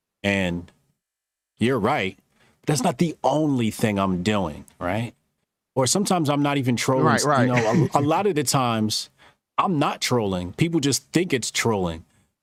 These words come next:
Speaker 1: Really, the big goal is I wanna just make people think and question things, right? That's like, that's the big goal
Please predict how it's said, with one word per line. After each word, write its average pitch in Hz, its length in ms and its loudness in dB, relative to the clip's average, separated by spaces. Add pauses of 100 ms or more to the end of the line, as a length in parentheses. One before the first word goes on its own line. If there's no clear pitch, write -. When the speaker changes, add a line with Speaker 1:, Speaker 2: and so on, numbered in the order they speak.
(680)
Speaker 1:
Really, 175 420 2
the 120 140 0
big 151 300 0
goal 123 240 2
is 107 140 -2
I 127 120 2
wanna 127 280 0
just 104 240 0
make 107 200 0
people 95 300 -2
think 95 460 -2
and 101 160 -2
question 127 640 -2
things, 80 420 -6
right? 101 220 -2
That's 110 160 0
like, 123 100 0
that's 123 200 -2
the 117 100 0
big 98 340 -2
goal 95 400 -2